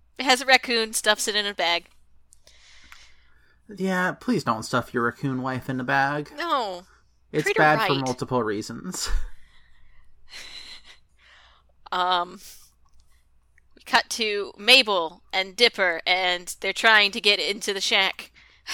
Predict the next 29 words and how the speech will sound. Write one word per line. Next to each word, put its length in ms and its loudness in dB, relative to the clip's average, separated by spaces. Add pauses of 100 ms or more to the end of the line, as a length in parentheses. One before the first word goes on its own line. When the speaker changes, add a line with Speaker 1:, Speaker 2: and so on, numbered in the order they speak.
(380)
Speaker 1:
<laughs> 760 -20
Mabel's 400 6
plan 680 4
to 100 -10
get 180 8
in. 360 4 (1000)
Uh, 240 0
she'll 240 4
take 260 6
out 220 8
those 220 8
two 220 2
guard 340 8
guys. 440 6
Dipper 320 4
will 140 -6
karate 500 10
chop 380 4
the 120 8
other 180 6
one 140 0
in 80 -8
the 60 -10
neck, 380 4 (260)
and 140 0
then 80 4
they'll 140 4
back 320 6
through 220 -2